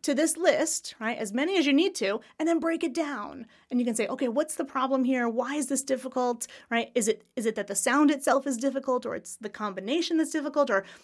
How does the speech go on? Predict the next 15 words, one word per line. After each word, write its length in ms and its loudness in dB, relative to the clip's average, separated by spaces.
I'm 80 0
just 160 0
not 140 -2
paying 180 -6
attention 580 0
to 100 0
what 120 2
my 120 -2
lips 380 -4
and 160 4
things 260 2
do, 420 0
right? 160 -8
Those 380 4
are, 120 4